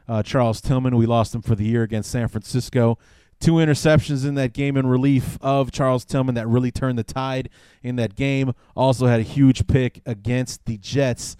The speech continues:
on Monday night, killed a red zone drive that, uh, they were moving the ball pretty well on, along with the other, uh, you know, the peanut punch, the f-, the fist of Fuller,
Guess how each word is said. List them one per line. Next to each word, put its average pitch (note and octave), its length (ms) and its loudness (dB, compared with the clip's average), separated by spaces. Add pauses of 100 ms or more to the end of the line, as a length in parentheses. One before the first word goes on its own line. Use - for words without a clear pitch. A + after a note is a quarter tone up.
(260)
on A#2 180 0
Monday A#2+ 280 0
night, A#2 260 -2
killed B2 260 2
a A2+ 60 4
red A2 220 2
zone G#2+ 240 2
drive G#2 480 0
that, G#2+ 260 0
uh, G2 180 2
they G#2 180 0
were G2+ 120 6
moving G2 420 0 (380)
the G#2 80 -4
ball G2+ 240 4
pretty G#2 240 2
well G#2+ 320 2
on, G#2+ 400 0 (260)
along A2 340 0
with G#2 160 2
the A2 140 0
other, G#2 380 2
uh, G2 220 0 (160)
you A#2 100 -2
know, G2+ 140 2
the G2 100 0
peanut C#3 600 -2 (420)
punch, C#3 400 0
the A#2+ 100 4
f-, - 220 -2
the B2 100 4
fist - 520 2
of C#3 200 0
Fuller, D3+ 460 4